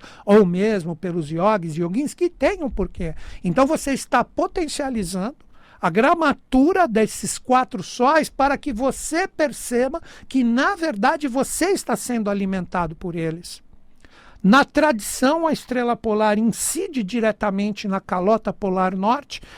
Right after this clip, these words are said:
e ali toda a energia que ela manda como influxo solar de vida passa pela coluna vertebral da Terra, que vai do polo norte para o polo sul,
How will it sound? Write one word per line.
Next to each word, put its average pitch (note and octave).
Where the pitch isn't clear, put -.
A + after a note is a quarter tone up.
e A3
ali B3
toda C#4
a C4+
energia B3
que G#3+
ela A3+
manda A3
como G#3
influxo C#4
solar G#3+
de F#3+
vida G#3
passa -
pela A#3+
coluna G#3
vertebral F3+
da G3+
Terra, A#3+
que G#3+
vai G3
do E3
polo F#3
norte G3
para F3+
o D3+
polo G3+
sul, D#4